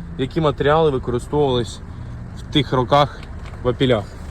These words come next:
І хтось ще думає, що Opel це погана машина.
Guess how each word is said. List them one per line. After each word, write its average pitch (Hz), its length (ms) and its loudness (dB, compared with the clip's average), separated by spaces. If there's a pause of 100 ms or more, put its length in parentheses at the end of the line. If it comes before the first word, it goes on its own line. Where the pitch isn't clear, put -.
(1000)
І 165 60 6
хтось 175 260 4
ще 151 160 2
думає, 165 240 6
що 151 120 2
Opel 147 240 4
це 127 120 -2
погана 131 300 8
машина. 107 440 2